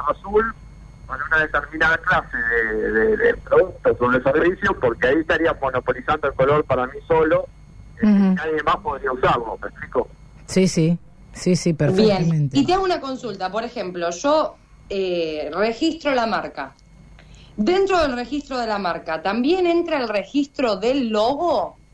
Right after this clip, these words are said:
Speaker 3: ¿O tengo que registrar aparte también el logo? Porque una cosa es el nombre y otra cosa es el, el logo, ¿no?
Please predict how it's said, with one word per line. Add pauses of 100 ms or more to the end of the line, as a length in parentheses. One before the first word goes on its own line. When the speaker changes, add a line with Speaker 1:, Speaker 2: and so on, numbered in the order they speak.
(460)
Speaker 3:
¿O (1400)
tengo
que
registrar
aparte
también (240)
el
logo?
Porque
una
cosa
es
el
nombre
y
otra
cosa
es
el, (120)
el
logo,
¿no?